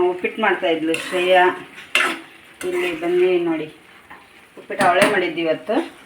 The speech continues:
ಕೊತ್ತಂಬರಿ ಹಾಕ್ಲಿಲ್ವಾ? ಸ್ವಲ್ಪ ಕೊತ್ತಂಬರಿ ಕಟ್ ಮಾಡಿ ಹಾಕ್ಲಿಕ್ಕೆ ಚೆನ್ನಾಗಿರುತ್ತೆ. ಲೈಟ್ ಹಾಕು. ರವೆ ಉಪ್ಪಿಟ್ಟು ಮಾಡ್ತೇವೆ ಅಂದರೆ ಬೇಡ ಅಂತೆ ಅವರಿಗೆ.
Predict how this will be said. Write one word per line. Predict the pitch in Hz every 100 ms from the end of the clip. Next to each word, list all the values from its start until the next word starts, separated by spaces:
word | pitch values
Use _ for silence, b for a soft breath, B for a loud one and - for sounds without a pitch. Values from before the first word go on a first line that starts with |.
| - - -
ಕೊತ್ತಂಬರಿ | 196 208 208 202
ಹಾಕ್ಲಿಲ್ವಾ? | 196 180 165 185 - - - - - - - - - - - - - - - - - - - - - - - - - -
ಸ್ವಲ್ಪ | - 196 196 220 214
ಕೊತ್ತಂಬರಿ | 214 233 240 220 233
ಕಟ್ | - 226
ಮಾಡಿ | 214
ಹಾಕ್ಲಿಕ್ಕೆ | - 196 190 196 -
ಚೆನ್ನಾಗಿರುತ್ತೆ. | 190 185 196 202 - - 208 - - - - - - - - - - - - - - - - - - - - - - - - - - - - - - - - - - - - - - - - -
ಲೈಟ್ | - 208
ಹಾಕು. | 185 - - - 185 - - - - - - - - - - - - - - - 214 208
ರವೆ | 233 269
ಉಪ್ಪಿಟ್ಟು | 269 262 247
ಮಾಡ್ತೇವೆ | 226 220 214
ಅಂದರೆ | 196 185 196 196
ಬೇಡ | 214 220 208
ಅಂತೆ | 196 180
ಅವರಿಗೆ. | 170 156 160